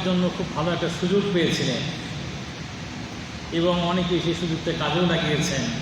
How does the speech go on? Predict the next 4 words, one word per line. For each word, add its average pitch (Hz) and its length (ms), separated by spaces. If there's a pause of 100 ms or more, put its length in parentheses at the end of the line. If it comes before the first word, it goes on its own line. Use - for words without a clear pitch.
(120)
আলহামদুলিল্লাহ। 131 720 (2500)
আমরা 180 240
লক্ষ্য 175 380
করি 165 460